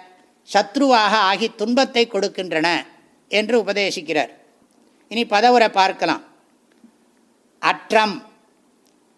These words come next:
பிறவியின் நோக்கத்தை அழித்து அல்லது அரசனுக்கு முடிவை உண்டு பண்ணுகின்ற, தருவும் பகை, பகையை கொடுப்பது குற்றமே,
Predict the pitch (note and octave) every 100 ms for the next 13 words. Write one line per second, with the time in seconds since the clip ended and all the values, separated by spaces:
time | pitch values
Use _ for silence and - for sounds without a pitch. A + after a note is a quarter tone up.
0 | _ _ - G#3 C4+ C4+ C4 B3 A3+ B3+
1 | B3+ B3+ B3 B3 A#3+ G#3+ G#3+ A#3+ A#3+ B3+
2 | C4 B3+ - F3 A3+ A#3 A#3 C4 B3 -
3 | E3 A#3 A#3+ C4 B3 - A#3 G3+ B3 A#3+
4 | A#3 G3+ A3 A#3 A3 G#3+ G3 F#3+ F3+ G#3
5 | A3+ - _ _ _ _ _ _ _ F#3+
6 | A3 C4 B3 C4 C4+ C4 G3 G#3 F#3 D3
7 | - - - B3 B3 A#3 A3+ G#3+ A3 G#3
8 | F#3 G#3+ A3 - _ _ _ _ _ -
9 | G3+ - A#3+ G3+ G#3+ F3+